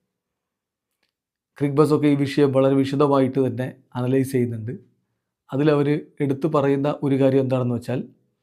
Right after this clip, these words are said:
ഇപ്പോൾ ഇനി ആകെ പത്ത് മുപ്പത് ദിവസമേ ഉള്ളൂ അടുത്ത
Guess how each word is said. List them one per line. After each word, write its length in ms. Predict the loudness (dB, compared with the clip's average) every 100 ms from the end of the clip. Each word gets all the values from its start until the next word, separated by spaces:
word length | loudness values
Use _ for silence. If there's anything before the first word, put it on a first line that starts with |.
| _ _ _ _ _ _ -4
ഇപ്പോൾ 180 | 0 0 -4 _ _ -2
ഇനി 100 | 0 0
ആകെ 200 | -2 -4 -8 _ -6 -6
പത്ത് 180 | -2 -2
മുപ്പത് 220 | -2 -2 -2
ദിവസമേ 400 | -2 -4 -6 -6 -6 -2
ഉള്ളൂ 220 | 0 -2 -4
അടുത്ത 220 | -6 -4